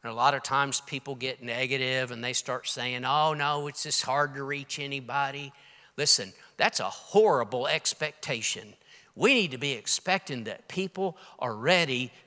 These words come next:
to hear about the Lord. Be expecting that people were, are ready to be invited to church.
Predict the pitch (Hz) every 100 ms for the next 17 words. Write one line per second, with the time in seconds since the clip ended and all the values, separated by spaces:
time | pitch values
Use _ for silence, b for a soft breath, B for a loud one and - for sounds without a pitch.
0 | - 180 - 151 156 156 - 120 135 139
1 | - 123 127 127 104 92 - _ b 220
2 | 214 - - - 214 208 143 123 113 -
3 | - 214 196 160 113 120 110 - b b
4 | b b b _ - 120 170 285 330 147
5 | - - 139 226 202 113 170 220 240 202
6 | 220 - 302 320 - - -